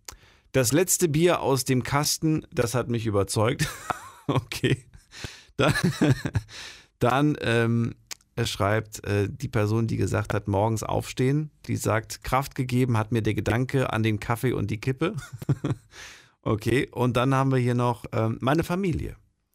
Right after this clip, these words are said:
und meine Freunde, die geben mir jeden Tag aufs Neue und stehen hinter mir.“ Das finde ich auch schön.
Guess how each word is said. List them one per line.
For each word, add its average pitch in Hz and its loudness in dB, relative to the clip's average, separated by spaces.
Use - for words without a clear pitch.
und 113 -6
meine 127 2
Freunde, 80 -4
die 127 -8
geben 117 -2
mir 110 0
jeden 104 -6
Tag 92 -4
aufs - -8
Neue 90 0
und 98 -6
stehen 90 -2
hinter 62 -6
mir.“ 57 -10
Das - -6
finde - -10
ich - -12
auch - -12
schön. - -14